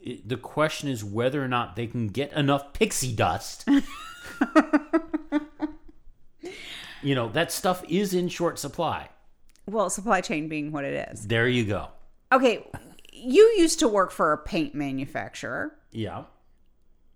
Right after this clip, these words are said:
Speaker 2: I mean, how much does color weigh?
Speaker 1: It depends. <laughs>
Speaker 2: On?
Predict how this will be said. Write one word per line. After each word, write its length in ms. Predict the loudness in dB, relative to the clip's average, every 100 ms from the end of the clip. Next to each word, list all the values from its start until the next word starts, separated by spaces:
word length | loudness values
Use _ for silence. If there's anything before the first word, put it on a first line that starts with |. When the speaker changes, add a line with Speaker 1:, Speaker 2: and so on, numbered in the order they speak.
| _ _ _ -4
Speaker 2:
I 80 | 4
mean, 420 | 6 6 4 -2 -8 -20 _ _ _ -14
how 260 | -6 -2
much 340 | 0 0 -2 -6
does 200 | -6 -6
color 480 | -8 -4 -2 -2
weigh? 540 | 0 0 0 -6 -14 -20 _ _ _ _ _ _ _ _ _ _ _ _ _ _ _ _ _ _ _ _ _ -14
Speaker 1:
It 160 | -12 -12 _ _ _ _ _
depends. 880 | -14 4 6 6 2 -10 -14 -18 -4 -2 -2 -4 -8 -16 -20 -20 -20 -20
<laughs> 920 | -20 -20 -18 -18 -20 -20 -14 -14 -6
Speaker 2:
On? 400 | 0 6 6 4